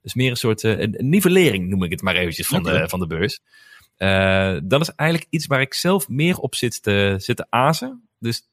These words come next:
Speaker 1: daarom is ook een reden waarom ik nu bijvoorbeeld niet in een, een Nasdaq E T F zou willen stappen.
Speaker 2: Nee.
Speaker 1: Eh, omdat ik liever dus individuele aandelen pak waarbij ik denk die groei erin zit. Omdat ik dus vermoed dat de indices zelf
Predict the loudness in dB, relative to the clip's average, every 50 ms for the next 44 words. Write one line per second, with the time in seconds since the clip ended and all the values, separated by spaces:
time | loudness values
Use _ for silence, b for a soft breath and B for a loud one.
0 | _ _ 0 2 2 2 2 2 0 0 0 2 2 2 4 2 2 0 0 0
1 | 0 0 0 0 -2 -2 -2 -2 0 -2 0 0 -2 -2 -2 -2 -2 -4 -4 -2
2 | 0 2 2 2 2 0 0 0 0 -4 -4 0 2 0 0 2 0 0 0 0
3 | 0 -2 -2 -2 0 -2 0 -2 -2 -4 0 2 2 2 0 -2 -10 _ _ _
4 | _ _ -10 -10 -8 -6 -4 -4 -2 -2 -2 -2 0 2 2 2 4 2 0 0
5 | 0 0 0 2 2 2 2 4 4 4 4 4 4 2 2 2 0 0 0 -2
6 | -2 0 0 0 0 0 0 0 0 0 -2 -2 -4 -8 -6 -2 -2 0 0 0
7 | -2 -2 -4 -6 -8 -8 -8 -6 -4 -2 -2 -2 -2 -4 -6 -6 -6 -6 -4 -2
8 | 0 2 2 2 0 -4 -10 -4 0 0 0 0 0 -6 -6 -4 0 0 0 0
9 | 0 -4 _ _ _ _ _ _ _ -4 -2 -2 0 2 0 0 0 0 -2 -4
10 | -2 0 2 4 4 4 2 0 -6